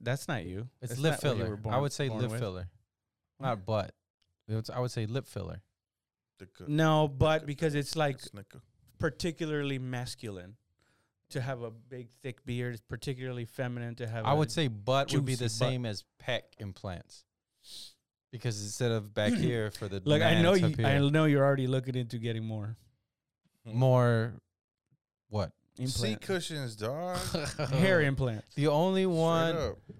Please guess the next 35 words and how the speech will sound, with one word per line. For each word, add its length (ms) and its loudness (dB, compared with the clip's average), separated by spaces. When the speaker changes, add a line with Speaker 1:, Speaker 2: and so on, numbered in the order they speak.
Speaker 2:
yeah, 420 4
but 120 -2
it's, 160 -2
it's 200 -4
about 240 0
an 120 -4
inch 360 -4
from 200 -4
where 160 0
it 60 -4
used 160 -6
to 60 -14
be. 60 -6
It 40 -2
used 120 -4
to 40 4
be 20 6
Speaker 1:
Would 140 6
you 80 8
Speaker 2:
about 60 6
Speaker 1:
really 160 6
Speaker 2:
right 80 0
Speaker 1:
get 160 4
a 80 4
Speaker 2:
there. 200 4
Speaker 1:
hair 120 0
impl-, 200 -2
implants? 540 -2
Speaker 2:
I've 180 2
thought 280 0
about 300 2
it. 180 -2
Uh, 320 4
if 100 0
it, 120 2